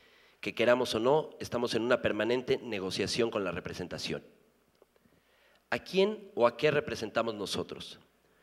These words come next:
¿Cómo afecta esta crisis lo que hacemos? ¿Qué y a quién mostramos a principios del dos mil doce? ¿Quién nos otorga el derecho de representar a alguien?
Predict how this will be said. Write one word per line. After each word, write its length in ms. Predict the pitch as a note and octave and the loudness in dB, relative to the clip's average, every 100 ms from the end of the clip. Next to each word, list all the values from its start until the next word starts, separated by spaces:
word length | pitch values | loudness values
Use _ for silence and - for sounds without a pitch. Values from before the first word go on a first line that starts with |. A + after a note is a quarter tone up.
| _ _ - | _ _ -4
¿Cómo 220 | E3 F#3 | 2 4
afecta 320 | F3 F#3 F#3 | 4 2 2
esta 240 | F3 D3+ | 0 0
crisis 380 | - C#3 C#3 C#3 | -2 -2 -2 0
lo 100 | A#2+ | 0
que 80 | - | 0
hacemos? 540 | F2+ - E2 D2+ - - _ _ _ _ _ _ _ | -2 -4 -6 -8 -14 -18 _ _ _ _ _ _ _
¿Qué 320 | - F#3 G3+ - | 4 6 6 2
y 160 | C3 | 2
a 100 | A#2+ | 2
quién 400 | A#2 D3 D#3 E3 - | 2 2 4 2 -4
mostramos 760 | A#2+ - - B2 C3 D#3+ - - | -4 0 4 4 4 -2 -4 -4
a 100 | G#2+ | -4
principios 460 | G#2+ G#2 B2+ B2 | -4 -6 -4 -2
del 120 | A2 G2 | 0 0
dos 160 | F#2 | -2
mil 160 | G#2 G2 | -2 -4
doce? 360 | E2 D#2+ E2 - _ _ _ _ _ | -6 -6 -10 -18 _ _ _ _ _
¿Quién 220 | - E3 | -2 0
nos 160 | F3 D#3 | 2 0
otorga 340 | C#3+ D3 D3+ | 4 6 8
el 80 | D3 | 6
derecho 320 | A#2 A#2+ B2 | 4 2 4
de 60 | A#2 | 2
representar 560 | G#2 G2 F#2+ G2 G2+ G2 | 2 -2 -6 -4 0 2
a 60 | |
alguien? 260 | E2+ D#2+ | 0 -4